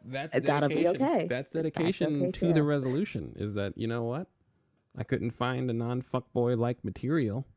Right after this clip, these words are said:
Speaker 1: to fuck.
Speaker 2: And I also realized, like, like, I have a fuckboy problem. Like, I'm, I have a,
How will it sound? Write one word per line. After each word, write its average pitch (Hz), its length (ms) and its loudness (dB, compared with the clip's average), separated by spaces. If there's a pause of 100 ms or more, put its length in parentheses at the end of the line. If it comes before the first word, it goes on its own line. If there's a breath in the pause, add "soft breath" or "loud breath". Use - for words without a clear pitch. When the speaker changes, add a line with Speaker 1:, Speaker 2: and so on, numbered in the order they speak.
(160)
Speaker 1:
to 147 180 -2
fuck. - 440 -6 (880 soft breath)
Speaker 2:
And 214 120 6
I 214 40 8 (120)
also 208 260 6
realized, 247 580 4
like, 190 140 4
like, 180 240 4
I 160 140 2
have 269 160 2
a 262 80 0
fuckboy 165 520 -4
problem. 143 520 -4
Like, 147 180 -2
I'm, 160 240 0 (560)
I 180 160 0
have 262 160 6
a, - 80 4